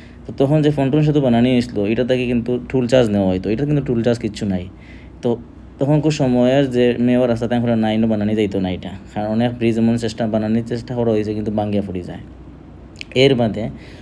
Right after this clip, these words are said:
উনিশশো ছয় সালে কর্তৃপক্ষর চিফ ইঞ্জিনিয়ার আসলা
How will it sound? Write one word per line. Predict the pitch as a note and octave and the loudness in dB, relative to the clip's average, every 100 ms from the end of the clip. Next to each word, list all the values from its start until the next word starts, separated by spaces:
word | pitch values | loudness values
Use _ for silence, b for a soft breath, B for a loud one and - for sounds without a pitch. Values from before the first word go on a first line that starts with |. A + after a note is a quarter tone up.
| B C#3 | B 0
উনিশশো | C#3+ C#3 D3 | 0 2 0
ছয় | - B2+ | 4 4
সালে | C3 C3 A#2+ | 4 0 0
কর্তৃপক্ষর | A#2+ A#2 C3+ C3 C3 C3 B2+ - | -2 -2 -4 -4 0 2 2 0
চিফ | - C#3+ C#3 | -2 -2 0
ইঞ্জিনিয়ার | B2 A#2 A2 G2+ | 0 0 0 -2
আসলা | G2 A#2 D3+ | -6 -6 -8